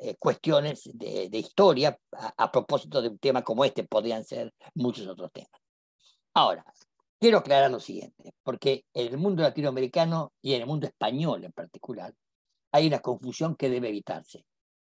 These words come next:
Hablar de teorías implícitas no es lo mismo que hablar de representaciones sociales. ¿Mm? Es decir, en la psicología cognitiva se habla no de representación social, sino de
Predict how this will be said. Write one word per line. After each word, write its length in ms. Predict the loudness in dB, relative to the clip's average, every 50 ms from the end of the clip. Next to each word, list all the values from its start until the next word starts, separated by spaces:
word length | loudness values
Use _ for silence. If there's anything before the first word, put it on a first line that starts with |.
| _ 2
Hablar 380 | 4 4 4 6 6 6 6 6
de 140 | 4 2 0
teorías 500 | 0 0 0 2 4 6 4 4 4 2
implícitas 640 | -2 -2 -2 -4 -4 -2 -2 -2 0 0 0 0
no 180 | 0 0 0 0
es 120 | 0 0 0
lo 160 | -2 -4 -2
mismo 380 | -2 -2 -2 -2 -4 -6 -6 -6
que 100 | -6 -6
hablar 240 | -4 -2 -4 -4
de 80 | -4 -6
representaciones 840 | -8 -8 -10 -12 -12 -12 -14 -14 -14 -14 -14 -10 -8 -8 -8 -8 -10
sociales. 720 | -14 -16 -16 -16 -16 -18 -18 _ _ _ -20 -20 -20 _ _ _ _ _ _ _ _ -20 _ _ _ _ _ _ _ _ _ _ _ _ _ _ _ _ _ _ _ -10
¿Mm? 80 | -10 -10 -10 _ _ -20 _ _ _ _ _ _ _
Es 100 | 0 2
decir, 340 | 2 2 4 4 4 4 4 _ _ _ _ _ _ -4
en 140 | -2 0
la 100 | 0 0
psicología 640 | 0 -2 -4 -2 0 0 0 0 2 4 4 4 4
cognitiva 880 | 4 2 4 4 4 4 2 2 2 0 0 0 0 -4 -6 -6 -8 _ _ _ _ _ _ _ _
se 200 | _ -4 2 4
habla 260 | 6 6 6 6 4 4
no 200 | 4 4 6 6
de 80 | 4
representación 640 | 4 2 -2 -4 -4 -6 -6 -6 -6 -6 -6 -4 -4
social, 300 | -4 -4 -2 -4 -4 -4
sino 320 | -4 -4 -2 -2 -2 -2
de 240 | -2 -2 -4 -6